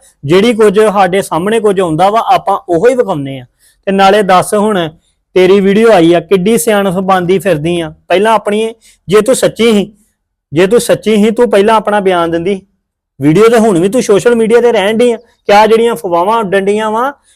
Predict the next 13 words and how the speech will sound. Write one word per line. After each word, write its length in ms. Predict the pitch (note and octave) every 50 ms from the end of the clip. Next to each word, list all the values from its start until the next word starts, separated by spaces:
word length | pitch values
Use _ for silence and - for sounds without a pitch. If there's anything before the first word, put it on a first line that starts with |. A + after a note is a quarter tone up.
| _ _
ਇਹ 100 | - G#3
ਝੂਠੀਆਂ 520 | G#3 G#3 A#3+ A#3+ - - F#3+ E3+ E3 F#3 G#3
ਵਾ, 140 | G#3+ G3+ F3
ਕੋਈ 260 | D#3 G3 G3+ A3 A#3+
ਸੱਚੀ 320 | G#3+ - A3 - - G3+ G3+
ਨਹੀਂ 120 | G#3+ A3+
ਹੈਗੀ, 220 | A#3 A3+ F#3+ G3 A3
ਇਹ 180 | A#3 A3+ A3
ਝੂਠ 260 | G3+ F#3+ A3 G#3+ G3+ - _ D#3+
ਡਏ 200 | D3 D3+ D#3+ F#3+
ਆ 60 | G#3 G3+
ਅਫਵਾਹਾਂ 380 | E3+ F#3 E3 D#3+ E3 F3 F#3+
ਉਡਾਉਣ। 300 | F#3+ E3+ D#3+ D3 C3+ B2+